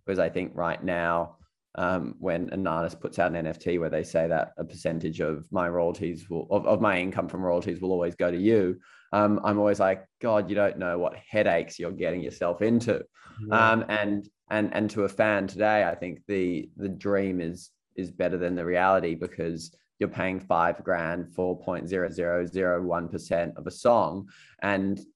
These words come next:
Speaker 1: that point zero zero zero one percent of a song is never gonna net five grand. Um, and so there are some things to be ironed out today,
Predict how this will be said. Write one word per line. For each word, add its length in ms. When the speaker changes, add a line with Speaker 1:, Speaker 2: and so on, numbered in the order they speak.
Speaker 1:
that 300
point 260
zero 180
zero 280
zero 260
one 240
percent 240
of 60
a 60
song 220
is 100
never 180
gonna 180
net 380
five 260
grand. 460
Um, 280
and 180
so 400
there 100
are 60
some 200
things 340
to 80
be 140
ironed 380
out 320
today, 680